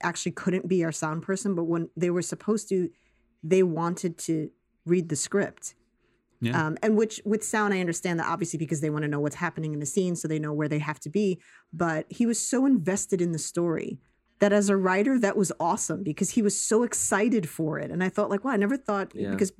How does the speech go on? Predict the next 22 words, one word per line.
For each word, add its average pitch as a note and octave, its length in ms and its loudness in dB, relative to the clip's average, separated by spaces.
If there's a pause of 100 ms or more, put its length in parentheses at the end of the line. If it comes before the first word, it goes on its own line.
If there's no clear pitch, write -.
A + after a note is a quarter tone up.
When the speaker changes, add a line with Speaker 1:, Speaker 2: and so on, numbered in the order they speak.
Speaker 1:
prior B3 320 -2
to A#3+ 120 -6
that, F3 240 -4 (340)
the F#3 220 0
person G#3 240 0
that G3 100 0
we G3+ 60 2
would F#3 140 2
have E3+ 380 -2 (320)
wasn't, G#3+ 420 2
he G3+ 120 2
wasn't G#3+ 260 2
a F#3 40 0
sound E3 320 -2
person, F#3+ 280 -2
but E3 120 -2
he F3 100 -4
would D#3+ 120 -2
help D#3+ 220 -6
us F#3 200 -6
with G3 100 -2
sound, G3 440 -2